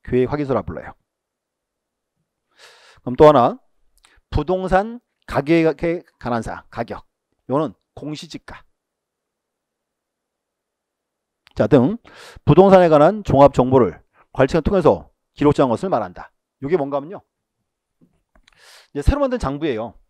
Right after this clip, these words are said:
요게 명칭이, 명칭이 부동산 종합 공부예요. 이제 여기는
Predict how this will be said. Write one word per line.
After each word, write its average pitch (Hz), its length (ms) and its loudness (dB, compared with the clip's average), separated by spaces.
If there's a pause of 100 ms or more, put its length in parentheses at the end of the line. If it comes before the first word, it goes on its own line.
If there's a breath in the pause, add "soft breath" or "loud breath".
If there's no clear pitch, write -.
(160)
요게 135 180 -8
명칭이, 135 560 -8 (340)
명칭이 147 360 -14 (1120 loud breath)
부동산 170 680 -4 (1500)
종합 147 380 -2
공부예요. 113 540 -12 (3750 soft breath)
이제 156 280 -4 (160)
여기는 151 560 -6